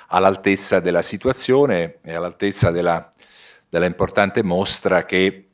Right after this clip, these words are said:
eh, voi penso avrete tutti quanti già visto, sicuramente vedrete, e che rappresenta, mm, da tanti anni, credo, un, la prima grande mostra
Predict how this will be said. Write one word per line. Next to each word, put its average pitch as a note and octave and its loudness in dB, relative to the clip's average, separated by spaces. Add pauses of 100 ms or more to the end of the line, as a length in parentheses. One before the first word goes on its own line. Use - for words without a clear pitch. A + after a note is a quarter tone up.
(140)
eh, D#2+ -4
voi E2+ -2
penso F2+ -6
avrete E2+ -4
tutti D#2+ -12
quanti F2 -2
già E2 -4
visto, E2+ -4
sicuramente E2 -6
vedrete, G2+ -2 (420)
e F#2+ -4
che F#2 0
rappresenta, F2 0
mm, D#2+ -12 (720)
da E2 -14
tanti F#2+ -2
anni, F#2 2
credo, F2+ 0
un, E2 -10
la E2 -12
prima G2 -4
grande F2 -6
mostra F2 -2